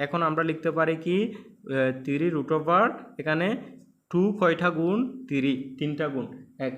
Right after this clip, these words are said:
এ কারণে টুর উপর কি হবে? কিউব হবে। এখন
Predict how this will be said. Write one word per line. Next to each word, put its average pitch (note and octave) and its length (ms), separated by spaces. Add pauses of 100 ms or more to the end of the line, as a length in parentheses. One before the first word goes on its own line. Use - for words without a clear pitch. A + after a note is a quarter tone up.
(140)
এ - 100
কারণে C#3+ 300 (120)
টুর D#3+ 240
উপর F#3 200 (260)
কি D3 180
হবে? D#3 240 (280)
কিউব D3+ 240 (160)
হবে। A2 220 (400)
এখন D#3 180